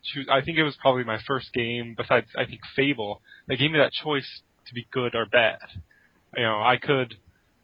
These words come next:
make the right decisions or I could make, you know, the wrong decisions, and I could, the story progressed throughout which decisions I made. Because, and that just, to me, that was a lot of fun.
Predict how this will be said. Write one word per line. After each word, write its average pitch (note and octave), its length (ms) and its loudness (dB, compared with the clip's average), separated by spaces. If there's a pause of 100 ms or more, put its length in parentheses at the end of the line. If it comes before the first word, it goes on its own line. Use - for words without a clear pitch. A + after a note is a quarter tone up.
(160)
make B2 200 -4
the B2 80 -4
right A#2 160 2
decisions A#2+ 460 -10
or A2+ 180 -6
I A2+ 80 -8
could C3 100 -10
make, B2+ 220 -6
you C#3+ 80 -6
know, C#3+ 100 -4
the D#3+ 80 -8
wrong A3 240 -6
decisions, G#2 460 -8
and A2 240 0
I A2 180 4
could, A2+ 360 -6 (200)
the A#2+ 60 -6
story A#2+ 680 -2
progressed A2+ 840 0 (380)
throughout A#2+ 480 2 (240)
which A2+ 260 -2 (100)
decisions G#2+ 460 -6
I G#2+ 80 2
made. C#3 280 0 (1300)
Because, A2+ 520 0
and D3 380 2
that F3 160 4
just, - 300 -8
to D3 80 -6
me, B2 200 -2
that A2+ 140 4
was A#2+ 140 0
a - 20 -4
lot G#2 120 2
of G2+ 60 -4
fun. F#2+ 160 -4